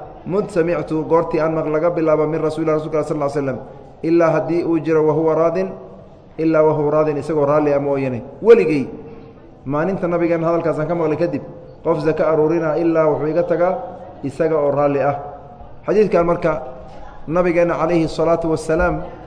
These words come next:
qolyahaas reer baadiya u yimaadeen. Bini aadankana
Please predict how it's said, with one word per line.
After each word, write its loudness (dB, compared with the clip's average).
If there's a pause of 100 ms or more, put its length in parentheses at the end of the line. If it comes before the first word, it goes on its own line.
(580)
qolyahaas 0
reer 0
baadiya 2
u 0
yimaadeen. -2 (960)
Bini -4
aadankana -2